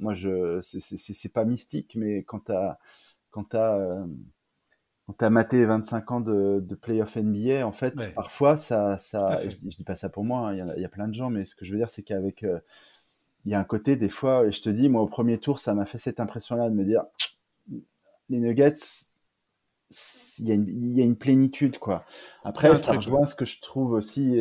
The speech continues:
Speaker 1: intéressant ces dernières années en N B A, c'est qu'en fait, euh, les meilleures équipes ces, ces, ces dernières années en N B A, c'est des équipes, quoi. Vraiment, c'est des équipes. Je veux dire, tu, tu, on a tous vu les Suns et, euh, Booker,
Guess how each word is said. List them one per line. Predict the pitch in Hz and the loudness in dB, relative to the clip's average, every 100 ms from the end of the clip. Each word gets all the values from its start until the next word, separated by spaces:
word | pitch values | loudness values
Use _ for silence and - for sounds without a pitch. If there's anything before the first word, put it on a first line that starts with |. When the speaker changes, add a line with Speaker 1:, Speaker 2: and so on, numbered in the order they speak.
| 110 110 | 4 2
Speaker 1:
intéressant | 113 127 120 - 135 | 2 2 2 0 -6
ces | 127 | -2
dernières | 110 110 104 104 | -2 0 0 0
années | 107 113 | 0 0
en | 117 | 0
N | 101 | 0
B | 95 107 | 0 2
A, | 151 | 0
c'est | 151 113 | 0 -10
qu'en | 98 | -14
fait, | - 123 - | -8 -8 -6
euh, | 98 101 107 _ _ _ _ - | -6 -6 -8 _ _ _ _ 0
les | 104 | 2
meilleures | 117 110 104 | 4 4 2
équipes | 110 - 127 | 0 -2 -8
ces, | - 110 | -6 -6
ces, | 104 117 110 | -6 -6 -6
ces | - 104 | -6 -2
dernières | 104 101 101 101 | 0 0 0 -2
années | 107 110 | -2 0
en | |
N | 104 | -2
B | 98 | 0
A, | 147 | 0
c'est | 107 | 0
des | 101 101 | 0 2
équipes, | 135 - 127 | 0 -2 -6
quoi. | - 110 - _ _ _ _ _ | -6 -8 -8 _ _ _ _ _
Vraiment, | 87 98 113 | -4 -2 -2
c'est | - 98 | -4 -6
des | 101 117 | -4 -6
équipes. | - 123 - _ | -6 -10 -12 _
Je | 87 92 | -8 -4
veux | |
dire, | 98 127 | 2 2
tu, | - 117 107 | 0 -8 -8
tu, | - - 104 101 - - - _ | -10 -8 -8 -8 -14 -20 -20 _
on | 104 | -2
a | 101 | -2
tous | - 135 117 | -2 -4 0
vu | 127 | 2
les | 113 | 2
Suns | 107 127 123 123 95 - | 0 -2 0 0 -4 -4
et, | 104 104 101 | -2 0 2
euh, | 95 92 101 | 2 2 0
Booker, | 95 107 - 117 | -2 -6 0 2